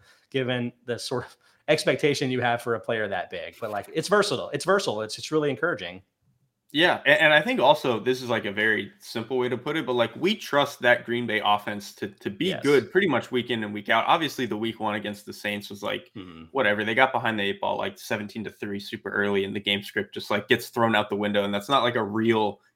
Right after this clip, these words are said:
Speaker 2: game anymore, especially in week one. So I, I think we trust this offense to be, you know, like, a, a top seven, top five unit going forward. And if he's gonna be a guy who gets, I don't know, thirty-five at least percent of the touches in that offense,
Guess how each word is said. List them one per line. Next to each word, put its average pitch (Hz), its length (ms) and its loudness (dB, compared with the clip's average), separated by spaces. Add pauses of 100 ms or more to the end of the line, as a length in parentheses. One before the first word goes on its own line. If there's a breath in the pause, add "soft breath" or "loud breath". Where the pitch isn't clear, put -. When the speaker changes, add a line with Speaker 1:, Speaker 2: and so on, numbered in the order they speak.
(140)
Speaker 2:
game 117 440 0 (180)
anymore, 135 340 0
especially 123 440 0
in 107 80 -2
week 104 180 -4
one. 110 260 0
So 107 340 -2 (360 loud breath)
I, 120 160 8
I 135 40 6
think 185 180 4
we 196 100 4
trust 143 320 2
this 123 140 -4
offense 117 400 4
to 110 80 -2
be, 104 140 -4
you 107 200 0
know, 101 140 2
like, 101 240 -2
a, 104 160 -6
a 104 80 -8
top - 320 2
seven, 107 260 -2
top 104 220 0
five 104 260 2
unit 104 240 -2
going 104 220 -4
forward. 131 460 0 (280 soft breath)
And 113 80 0
if - 80 -4
he's 139 140 -2
gonna 135 160 0
be 127 160 0
a 123 40 4
guy 120 220 8
who 127 160 -2
gets, 131 520 0 (680)
I 139 80 8
don't 107 120 4
know, 113 120 0
thirty-five 113 560 2
at 101 100 -2
least 113 220 -6
percent 110 320 -2
of 101 120 -6
the 95 80 -8
touches 117 440 -2
in 107 160 -2
that 101 160 4
offense, 143 460 0